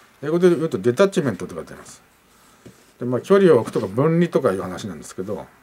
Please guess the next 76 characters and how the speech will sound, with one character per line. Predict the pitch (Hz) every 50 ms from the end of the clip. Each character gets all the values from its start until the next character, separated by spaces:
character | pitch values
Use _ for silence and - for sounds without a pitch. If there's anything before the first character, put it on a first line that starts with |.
| _ _ -
で、 | 127 123 123
ぶ-、 | 120 139 165 - - - 117
距 | - 196 196
離 | 202 190
を | 165
置 | 143 131
い |
て | 127 127
客 | - 127 117 -
観 | - 175 165 131
視 | 127 123
す | - 123
る | 123 139
っ | 139
て | - - 127
い | 113
う |
こ | - 131 120
と | - 120 - - - _ _ _ _ _ _ _ _ _ _ _ _ _ _ _ _ _
に | 127 135 127
対 | - 143 131 120
す | - 131
る、 | 123 117 110 - - _ _ _ _ _ _ _ _ _ _ _ 147
だ | 143 131
か | 143 139
ら、 | 139 135 131 135 143
カ | 135 - 165
ー | 180
ル・ | 190 185
ポ | 190 202
ッ | 190
パ | - 180 147
ー | 131
の | 127 120
客 | - - 123 -
観 | - 170 165 165
的 | 160 170 160 -
知 | - 175 170
識 | - - -
と | -
い | 127
う | 120
本 | 127 123 120
に | -
対 | 139 123 113
し | -
て | - - 131
個 | - 123
人 | 120 139 143 135
的 | 139 139 131
知 | - - 143
識 | - - - 117
っ | 95
て | - 101
い |
う | 92
立 | - - - 131
て | 113
て | 117 98
ん | 98
だ | 110 120
っ | - -
て | - - 98
い | 98 98
う |
ふ | 92 - 117
う |
な | 101 95
話 | 90 - 110 113 113 - -
も | 92 87
あ | 92
り | 104
ま | 117 123 113
す | - -
け | 78
ど、 | 76 95 90 -